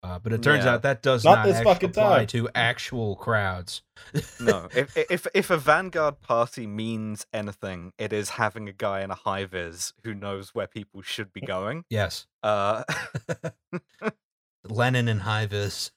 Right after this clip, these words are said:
Speaker 2: <laughs> Somebody please Photoshop that
Speaker 1: Yeah,
Speaker 2: for
Speaker 1: he's
Speaker 2: us.
Speaker 1: got a, he's got, he's got, like, those big, those big lights you use to direct airplanes.
Speaker 2: <laughs> Yeah.
Speaker 1: <laughs>
Speaker 2: <sighs> Uh, it's, yeah, I,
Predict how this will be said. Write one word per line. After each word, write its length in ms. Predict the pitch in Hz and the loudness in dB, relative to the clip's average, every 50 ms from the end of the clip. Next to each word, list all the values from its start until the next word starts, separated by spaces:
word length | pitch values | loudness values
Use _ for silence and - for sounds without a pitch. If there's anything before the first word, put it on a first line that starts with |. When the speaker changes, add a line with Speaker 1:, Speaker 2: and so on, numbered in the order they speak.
| _ _ _ _ _ _ | _ _ _ _ _ _
Speaker 2:
<laughs> 1120 | - - - - - - - _ _ _ - 160 - - 175 - - - - - - - - | -18 -18 -16 -18 -20 -20 -20 _ _ _ -10 -10 -8 -10 -14 -14 -16 -16 -14 -12 -12 -10 -6
Somebody 540 | - - - - 147 135 143 135 123 123 117 | -4 -2 0 2 4 2 2 0 -6 -8 -10
please 380 | - - - 120 117 117 - - | -8 -8 -6 -4 -4 -4 -4 -2
Photoshop 520 | - 104 104 101 - - - 110 101 104 - | -2 -2 -2 -4 -6 -6 -4 -4 -4 -2 -2
that 140 | 98 92 90 | -4 -4 -4
Speaker 1:
Yeah, 40 | 90 | -4
Speaker 2:
for 220 | 101 95 92 90 92 | -2 -2 -2 -2 0
Speaker 1:
he's 60 | 98 | 0
Speaker 2:
us. 60 | 110 110 | 0 0
Speaker 1:
got 80 | 107 104 | 0 0
a, 20 | 110 | 0
he's 160 | 110 107 - | -2 -2 -2
got, 220 | - 120 113 107 | -2 -2 -2 -2
he's 180 | 120 107 98 - | -2 -6 -4 -4
got, 160 | 127 120 107 | -4 -2 -2
like, 160 | 107 110 107 - | -2 -4 -4 -4
those 220 | 113 107 101 98 | -4 -6 -6 -6
big, 380 | - - 127 123 113 101 101 _ _ | -8 -6 -6 -6 -6 -8 -10 _ _
those 180 | 120 113 107 107 | -8 -8 -8 -8
big 240 | - - 110 104 95 | -8 -8 -8 -8 -6
lights 380 | 95 107 110 113 110 107 - - | -6 -4 -4 -4 -4 -6 -10 -16
you 180 | 90 90 95 101 | -18 -14 -12 -12
use 100 | 98 - | -12 -12
to 80 | - 98 | -14 -16
direct 400 | 85 95 95 101 104 - - - | -14 -12 -8 -8 -8 -8 -10 -12
airplanes. 680 | 95 95 98 95 - - - - - 101 101 - - - - | -10 -10 -10 -8 -6 -4 -2 -2 -2 -2 -4 -8 -10 -12 -14
Speaker 2:
<laughs> 60 | - - _ - - - _ _ _ | -20 -18 _ -14 -14 -14 _ _ _
Yeah. 600 | 196 185 - 147 - - 170 - 170 156 - 170 - - 165 - - - | -10 -10 -10 -10 -12 -12 -10 -8 -6 -2 0 0 0 0 -4 -6 0 2
Speaker 1:
<laughs> 300 | 285 247 - - 339 233 - - _ - - - 247 - - 330 - - - - - - _ | 2 2 2 2 -2 -2 -2 -4 _ -8 -8 -6 -8 -6 -4 -4 -4 -4 -4 -6 -8 -6 _
Speaker 2:
<sighs> 460 | - - - - - - _ _ - - 370 392 - - - - - _ _ _ _ _ _ - | -4 -4 -4 -4 -10 -20 _ _ -12 -8 -8 -8 -8 -10 -14 -18 -20 _ _ _ _ _ _ -14
Uh, 320 | 131 131 123 117 110 104 98 - - - - - - - - - _ _ _ _ _ _ _ | -12 -10 -10 -8 -8 -8 -8 -8 -8 -8 -10 -12 -12 -14 -18 -20 _ _ _ _ _ _ _
it's, 640 | 127 123 120 117 - - - - - - - - - _ | -4 -4 -4 -6 -8 -8 -8 -8 -8 -10 -12 -14 -16 _
yeah, 240 | 110 110 104 98 95 98 | -6 -4 -2 -2 0 0
I, 220 | 113 117 120 | 0 0 0